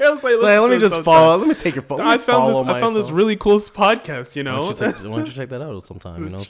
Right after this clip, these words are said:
Speaker 2: saying?
Speaker 1: it out,
Speaker 2: Why don't
Speaker 1: dude.
Speaker 2: you check it out?
Speaker 1: Oh my god. But no. Um, <laughs> I'm happy to be here, dude.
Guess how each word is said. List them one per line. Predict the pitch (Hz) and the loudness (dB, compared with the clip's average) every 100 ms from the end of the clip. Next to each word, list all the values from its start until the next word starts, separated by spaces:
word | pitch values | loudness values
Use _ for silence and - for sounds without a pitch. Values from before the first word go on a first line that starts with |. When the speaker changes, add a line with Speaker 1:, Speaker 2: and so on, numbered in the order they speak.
| 104 | -12
Speaker 2:
saying? | 113 | -12
Speaker 1:
it | |
out, | 143 180 | -12 -14
Speaker 2:
Why | 117 | -12
don't | 127 | -10
Speaker 1:
dude. | - | -10
Speaker 2:
you | 131 | -10
check | 131 | -10
it | 135 | -8
out? | 120 87 98 - _ | -10 -12 -18 -20 _
Speaker 1:
Oh | 170 135 | -12 -10
my | 113 113 | -12 -16
god. | 123 113 110 120 - | -16 -16 -16 -18 -20
But | 160 131 | -16 -12
no. | 117 117 110 110 _ _ | -10 -10 -12 -14 _ _
Um, | 113 107 95 82 - 147 | -16 -14 -16 -16 -12 -12
<laughs> | - _ _ _ _ _ _ _ _ _ _ _ - | -14 _ _ _ _ _ _ _ _ _ _ _ -10
I'm | 123 127 123 | -8 -8 -10
happy | 117 131 123 | -10 -8 -8
to | 113 | -10
be | 113 120 | -10 -12
here, | 117 104 | -12 -14
dude. | 107 107 | -14 -16